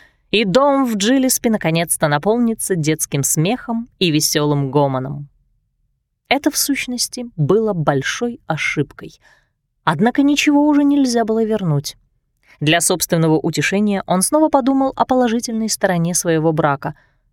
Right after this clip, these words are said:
Не так уж плохо было иметь Амели в своей постели каждую ночь — а также хвастаться молодой женой перед приятелями,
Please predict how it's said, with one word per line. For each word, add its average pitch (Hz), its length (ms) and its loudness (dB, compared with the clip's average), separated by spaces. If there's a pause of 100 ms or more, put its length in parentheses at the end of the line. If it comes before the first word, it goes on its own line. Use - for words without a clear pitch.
(320)
Не 208 160 2
так 320 160 2
уж - 160 0
плохо 330 360 2
было 135 300 0
иметь 156 500 -2
Амели 147 460 2
в - 80 -10
своей 226 320 0
постели 226 480 -4
каждую 208 480 -2
ночь — 208 380 -8 (520)
а 180 120 2
также 240 260 0
хвастаться 214 600 0
молодой 233 400 2
женой 226 380 0
перед 220 240 -2
приятелями, 208 680 -2